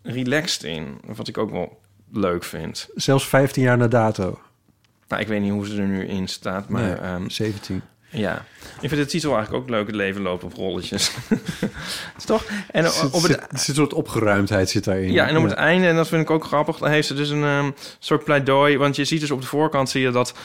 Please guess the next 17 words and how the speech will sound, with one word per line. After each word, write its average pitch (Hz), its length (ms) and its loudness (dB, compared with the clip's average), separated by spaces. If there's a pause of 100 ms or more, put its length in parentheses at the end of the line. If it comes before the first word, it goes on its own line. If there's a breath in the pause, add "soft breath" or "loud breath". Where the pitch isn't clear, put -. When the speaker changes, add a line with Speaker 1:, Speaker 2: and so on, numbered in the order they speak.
(320 loud breath)
Speaker 1:
bord 139 280 4
zo 120 200 4
van 123 220 2
een, 113 300 4
ehm, 104 440 0 (260 loud breath)
Speaker 2:
Wat 110 140 4
ik 104 80 -2
zo 107 180 6
heel 107 240 6
Speaker 1:
iemand 131 260 6
in 131 60 4
een 123 60 4
Speaker 2:
naturalistisch 123 500 6
opschreef. 107 100 4 (100)
Speaker 1:
rolstoel, 117 280 2
ja. 107 300 4
Speaker 2:
Ja. 104 240 0